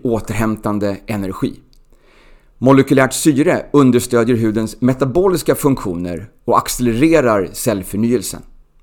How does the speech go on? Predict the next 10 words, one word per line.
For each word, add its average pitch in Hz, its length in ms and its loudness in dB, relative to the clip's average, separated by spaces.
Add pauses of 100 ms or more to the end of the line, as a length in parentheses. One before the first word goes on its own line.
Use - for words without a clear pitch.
(1900)
I 147 100 6
den 160 120 4
här 175 180 4
serien 120 580 2
hittar 127 340 -2
du 107 140 0
handkräm 151 720 0 (100)
och - 220 -6
body 113 280 0
lotion 156 520 0